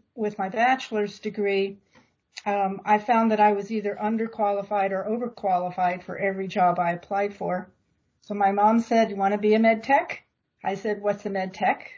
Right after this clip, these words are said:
Medical technologist. Um, so I went to school for a year to become a medical technologist,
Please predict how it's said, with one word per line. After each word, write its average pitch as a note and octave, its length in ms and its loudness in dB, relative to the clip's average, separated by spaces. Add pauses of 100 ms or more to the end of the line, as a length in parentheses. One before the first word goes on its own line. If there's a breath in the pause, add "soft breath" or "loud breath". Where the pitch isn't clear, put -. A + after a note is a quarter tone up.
(160)
Medical F#3+ 380 -6
technologist. F#3+ 840 -4 (680 soft breath)
Um, F3+ 480 -2 (240)
so G#3+ 80 0
I - 20 4
went A#3 220 2
to A3+ 60 -8
school A#3 380 -2
for A3+ 160 0
a G#3+ 80 2
year A#3 300 2
to B3 140 -6
become A3+ 320 0
a G#3 40 0
medical G3+ 380 0
technologist, F#3 1000 -2